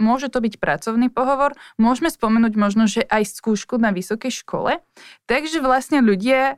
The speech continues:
alebo aj ženy, aj muži, že vyťahovali vlastne akoby zo šatníka to najlepšie, čo tam našli. Ale práve sme sa niekedy, teda v tých článkoch bolo spomínané,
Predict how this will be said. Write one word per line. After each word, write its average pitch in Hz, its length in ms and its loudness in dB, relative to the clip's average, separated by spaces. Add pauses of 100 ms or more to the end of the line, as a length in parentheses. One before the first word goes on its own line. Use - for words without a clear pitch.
(140)
alebo 202 720 0
aj 165 240 -8 (160)
ženy, 240 560 0
aj 175 160 -2
muži, 220 320 2
že 202 160 2
vyťahovali 240 560 0
vlastne 196 400 -2
akoby 202 240 -2
zo 190 240 0
šatníka 214 400 -2
to 208 160 2
najlepšie, 208 640 0
čo 190 160 -8
tam 190 160 -2
našli. 160 480 -6 (320)
Ale 302 240 2
práve 202 400 0
sme 220 320 -4
sa 208 240 -6
niekedy, 208 480 -2
teda 196 160 0
v 190 160 -8
tých - 160 -8
článkoch 190 400 2
bolo 185 240 2
spomínané, 190 800 0